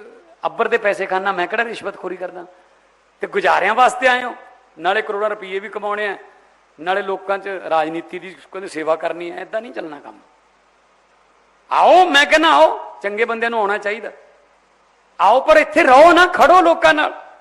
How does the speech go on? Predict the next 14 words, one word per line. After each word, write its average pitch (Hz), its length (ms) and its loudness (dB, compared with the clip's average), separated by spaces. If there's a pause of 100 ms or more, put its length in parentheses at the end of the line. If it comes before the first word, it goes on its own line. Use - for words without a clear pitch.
(1400)
ਵੋਟਾਂ 247 320 4
ਵੇਲੇ 311 160 8
ਆ 269 160 6
ਜਾਂਦੇ 226 260 -2
ਆ, 226 80 -12 (360)
"ਜੋਗੀ 240 320 4
ਉੱਤਰ 269 300 0
ਪਹਾੜੋਂ 240 400 4
ਆਇਆ," 220 280 2 (2000)
ਵੋਟਾਂ 214 300 2
ਦੀ 220 60 -2
ਤਰੀਕ 214 280 -2
ਸੁਣ 190 200 -2
ਕੇ 190 160 -8